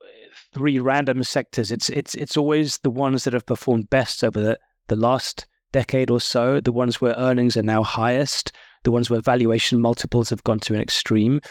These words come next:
So it's often congregating in the most dangerous, uh, parts of the market. And that's where actually being a contrarian can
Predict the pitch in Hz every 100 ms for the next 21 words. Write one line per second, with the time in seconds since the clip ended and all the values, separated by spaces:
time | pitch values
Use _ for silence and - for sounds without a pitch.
0 | - 139 123 - 151 - - 120 113 -
1 | _ _ _ - 143 123 123 - 123 113
2 | 110 110 - - - - _ _ - 127
3 | 123 113 104 - - - - 107 101 -
4 | - 110 - 101 101 98 - 165 - -
5 | 135 143 - - 139 131 - 175 147 131
6 | 113 - 110 - 117 110 104 101 113